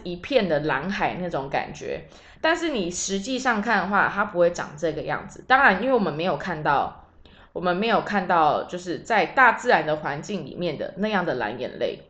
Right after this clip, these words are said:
我如果在大自然里面看到的话，那样的蓝眼泪，我觉得会非常非常感动，非常美，因为它是在自然的状态里面。但是我们在北海坑道追蓝眼泪这个行程，反而是必须要去刺激。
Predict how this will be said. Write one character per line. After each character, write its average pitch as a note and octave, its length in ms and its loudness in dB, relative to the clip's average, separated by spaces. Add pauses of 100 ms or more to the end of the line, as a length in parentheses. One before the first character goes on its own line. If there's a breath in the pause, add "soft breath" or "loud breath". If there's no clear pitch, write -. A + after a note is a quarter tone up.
(340 soft breath)
我 - 80 0
如 E4+ 120 4
果 B3+ 240 10
在 D4 140 4
大 D4+ 200 8
自 - 80 2
然 B3+ 160 4
里 E3+ 80 -2
面 G#3+ 260 -2
看 A3+ 220 0
到 G#3 160 8
的 F3+ 60 4
话， F#3+ 160 4
那 A3 100 0
样 G#3+ 140 0
的 F#3 60 -2
蓝 D#3 180 0
眼 D#3 120 -2
泪， E3 160 2
我 C3+ 140 0
觉 E3+ 140 -2
得 F3+ 60 2
会 G3 100 2
非 G3 200 0
常 F3+ 200 -2
非 F#3+ 80 0
常 E3 160 -4
感 - 200 -4
动， F3 180 -4
非 F3 100 -6
常 C#3 180 -2
美， C3+ 240 -10
因 G#3+ 140 -4
为 G#3+ 40 -2
它 A3 120 0
是 G#3+ 140 -6
在 G#3 120 2
自 G3+ 200 -2
然 A#2 180 2
的 C3 80 -6
状 D3 240 -4
态 D#3+ 180 -6
里 - 160 -14
面。 G#2+ 220 -12 (320 loud breath)
但 D4+ 120 2
是 C#4 460 2
我 F3 100 0
们 F3+ 200 -2
在 G#3 420 6
北 G3+ 140 6
海 G3 140 6
坑 G3+ 220 0
道 G3 280 6
追 G#3 260 -2
蓝 F#3 180 2
眼 E3+ 140 -4
泪 F3 160 0
这 F#3+ 100 -4
个 F3+ 80 2
行 D#3 280 -8
程， D3 380 -4 (200)
反 F#3 180 4
而 F3+ 60 0
是 B3+ 160 -2
必 C#4 160 -6
须 - 80 -2
要 B3 140 8
去 C#4 160 -6
刺 - 380 -4
激。 A#3 380 -6